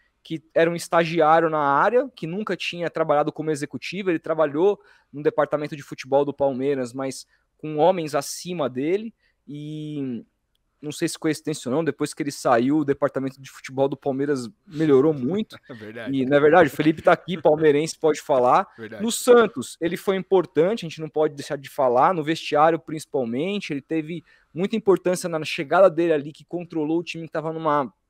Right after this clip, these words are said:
Speaker 1: queda absurda com o Carille, pró-, próximo de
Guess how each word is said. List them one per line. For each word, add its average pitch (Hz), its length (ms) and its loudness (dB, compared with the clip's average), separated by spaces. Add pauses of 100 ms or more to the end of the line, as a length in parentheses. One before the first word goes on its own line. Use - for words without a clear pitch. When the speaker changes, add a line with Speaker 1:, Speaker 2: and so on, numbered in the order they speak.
(100)
Speaker 1:
queda 180 380 6
absurda 170 560 -4
com 170 140 -14
o 156 40 -14
Carille, 156 540 0 (180)
pró-, 160 200 -2
próximo 185 500 0
de 170 260 -4